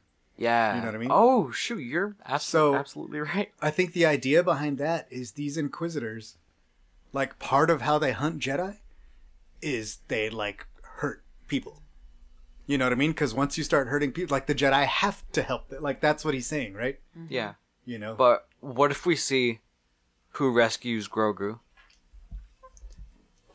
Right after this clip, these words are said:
Speaker 1: I don't think, well, ten years is, actually, we might have flashbacks.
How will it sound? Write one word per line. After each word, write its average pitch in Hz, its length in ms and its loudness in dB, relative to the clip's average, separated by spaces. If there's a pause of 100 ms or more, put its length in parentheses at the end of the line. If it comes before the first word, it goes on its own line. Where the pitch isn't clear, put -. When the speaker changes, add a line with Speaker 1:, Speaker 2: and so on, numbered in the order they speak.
Speaker 1:
I 131 80 4
don't 143 180 4
think, 156 220 4 (320)
well, 127 340 2 (760)
ten 208 240 4
years 131 260 4
is, 110 320 -6 (540)
actually, 160 300 4
we 160 220 0
might 208 180 4
have 196 200 2
flashbacks. 127 600 -4